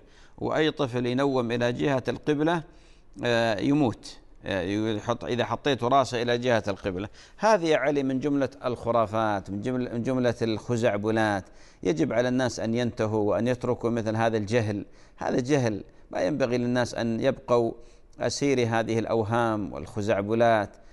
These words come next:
والعقائد الفاسدة والتي لا قيمة لها. الناس منذ عهد النبي عليه الصلاة والسلام وإلى يومنا هذا ينومون أو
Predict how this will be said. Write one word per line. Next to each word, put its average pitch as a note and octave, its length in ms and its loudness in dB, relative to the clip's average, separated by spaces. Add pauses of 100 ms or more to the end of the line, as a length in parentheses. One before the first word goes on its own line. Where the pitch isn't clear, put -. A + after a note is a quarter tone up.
(220)
والعقائد A2 1120 2
الفاسدة G#2+ 600 0
والتي A#2+ 360 -2
لا C3 100 6
قيمة B2+ 420 -2
لها. A#2 320 2 (480)
الناس E3+ 380 0
منذ D3+ 240 2
عهد C3 280 2
النبي A2 320 0
عليه B2+ 220 2
الصلاة A#2+ 400 2
والسلام A#2 420 -4
وإلى C#3 340 4
يومنا A2+ 560 2
هذا B2+ 260 0 (460)
ينومون D#3+ 840 2
أو A#2+ 180 0